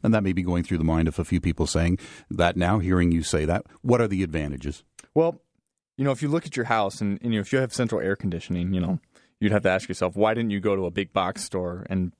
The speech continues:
Speaker 2: and purchase an air conditioner to put in each window of your, of your home, right? So it's not efficient. You need a bunch of them to make your home feel comfortable, <laughs> right? So the Sani-Dry basement air system works the same way. It takes multiple dehumidifiers,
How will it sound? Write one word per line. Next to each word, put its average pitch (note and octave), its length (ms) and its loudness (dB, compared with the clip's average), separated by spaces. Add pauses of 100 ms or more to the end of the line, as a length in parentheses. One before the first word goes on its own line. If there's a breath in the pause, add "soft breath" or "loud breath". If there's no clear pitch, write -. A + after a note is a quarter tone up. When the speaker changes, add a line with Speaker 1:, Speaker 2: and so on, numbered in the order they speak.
(120)
Speaker 2:
and G#2 180 -6
purchase G2 360 0
an F#2 60 0
air F2+ 100 0
conditioner F2+ 640 0
to - 80 -18
put G2+ 160 2
in F#2 160 2
each F#2+ 360 -2 (240)
window F#2+ 340 4
of F2+ 100 0
your, F2 220 -4 (160)
of - 100 -4
your E2+ 120 -4
home, F#2+ 300 2 (600 soft breath)
right? G#2+ 240 2 (120)
So F#2+ 300 2 (260)
it's A2+ 120 -4
not G#2 120 4
efficient. E2 480 -2
You F#2+ 100 0
need G2 160 4
a F#2 40 0
bunch G#2 300 0
of E2 60 -10
them F2+ 140 0
to F2+ 60 0
make F2+ 220 0
your F2+ 120 -4
home F2+ 380 0 (120)
feel F#2+ 160 2
comfortable, - 460 0
<laughs> F#2 80 0
right? A2+ 200 2
So G2+ 280 2 (260 loud breath)
the A2+ 60 -4
Sani-Dry C#3 440 2
basement A2+ 480 -2
air G2 140 0
system F#2+ 340 -4
works F#2 200 -4
the F#2+ 60 -4
same F#2 300 0
way. F2+ 220 0 (500 loud breath)
It A2 220 -2
takes A2+ 280 -2
multiple B2+ 360 0
dehumidifiers, G#2+ 800 -2